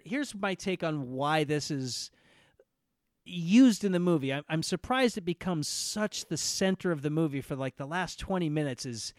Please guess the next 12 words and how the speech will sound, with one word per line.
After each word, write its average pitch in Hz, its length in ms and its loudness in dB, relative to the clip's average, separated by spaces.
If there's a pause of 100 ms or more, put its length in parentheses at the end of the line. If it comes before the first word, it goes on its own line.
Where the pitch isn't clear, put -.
(460)
this 143 440 0 (480)
weird 196 480 4
thing 190 320 2
where 147 200 2
Michael 170 340 0
Keaton's 175 480 -4 (360)
focusing 208 600 4
on 151 420 -2 (520)
trying 196 640 2
to - 180 0 (140)
get, - 540 -2 (640)
um, 123 420 0